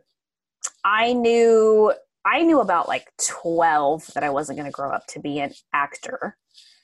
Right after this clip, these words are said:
I just didn't know what that meant. I thought maybe architect or something else, um, having to do with math, 'cause I love math. So what I love about directing and what I kind of found out is that it's, like, math plus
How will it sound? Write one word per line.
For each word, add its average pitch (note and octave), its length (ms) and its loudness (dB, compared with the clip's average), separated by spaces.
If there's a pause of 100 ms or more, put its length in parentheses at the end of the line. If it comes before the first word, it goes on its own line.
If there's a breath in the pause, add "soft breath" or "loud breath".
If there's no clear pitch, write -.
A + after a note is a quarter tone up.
(460 soft breath)
I G3 120 -2
just F#3+ 100 -10
didn't G3 200 -6
know F3 120 2
what D#3+ 180 0
that D3+ 180 -2
meant. D3+ 220 -2
I D#3+ 100 -2
thought D3+ 260 -4
maybe D#3 340 -4
architect G#3 920 -2
or D#3 440 -2
something C#3 680 -10 (1040)
else, - 440 -4
um, D#3 360 -4 (100)
having E3 240 -4
to D3+ 80 -14
do D3+ 120 -8
with D3 160 -10
math, C#3+ 340 -6
'cause C#3 120 -18
I C#3 80 -10
love C3+ 280 -10
math. - 300 -14 (800 soft breath)
So A3 600 0 (380)
what A3+ 180 0
I A#3 60 2
love B3 120 2
about B3+ 220 0
directing A3+ 480 -2
and G3+ 80 -4
what F#3 120 0
I F3+ 100 0
kind G3 160 -8
of F#3 80 -8
found F3 320 -4
out F#3 340 0
is E3+ 80 -8
that E3+ 140 -4
it's, E3 140 -8
like, E3+ 220 -2
math E3 440 -4
plus D#3 320 -4